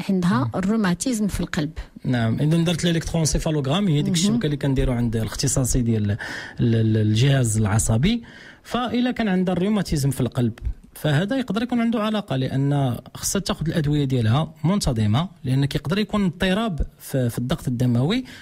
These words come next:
Speaker 2: هو اللي كيعطيها هذه الحريقة ديال الراس. إذا تمشي عند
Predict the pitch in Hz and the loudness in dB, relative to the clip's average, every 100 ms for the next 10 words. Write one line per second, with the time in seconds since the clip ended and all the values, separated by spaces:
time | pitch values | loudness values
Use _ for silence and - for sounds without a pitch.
0 | - 165 247 254 214 147 190 214 214 180 | -4 -2 0 0 -2 0 0 0 -2 -4
1 | - 220 214 196 175 143 113 - - - | -4 -4 -2 -2 -2 0 -2 -4 -12 -10
2 | - 151 147 170 - 131 - - 139 151 | -2 0 2 0 0 -2 -4 -4 0 2